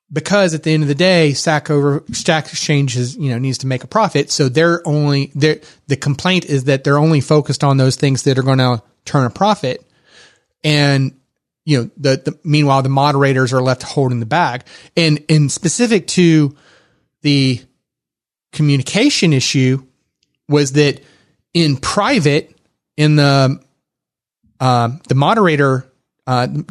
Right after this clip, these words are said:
Stack Overflow for Teams instance, in the mod channels there, the moderators were being told one thing as it related to A I generated content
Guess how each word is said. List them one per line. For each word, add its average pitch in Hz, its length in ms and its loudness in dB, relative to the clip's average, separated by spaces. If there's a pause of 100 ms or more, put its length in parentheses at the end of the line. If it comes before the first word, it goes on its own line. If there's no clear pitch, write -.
(180)
Stack - 480 -4
Overflow 143 340 2
for 139 120 -6
Teams 196 560 2 (300)
instance, 139 580 -2 (460)
in 147 160 2
the 131 60 2
mod 160 280 2
channels 135 420 0
there, 147 420 2 (520)
the 139 80 2
moderators 160 640 4
were 151 80 2
being 147 240 0
told 143 460 0
one 170 320 2
thing 147 460 0
as 147 200 0
it 143 60 0
related 143 420 2
to 135 460 2 (260)
A 147 140 2
I 139 160 0
generated 123 520 -2
content - 760 -2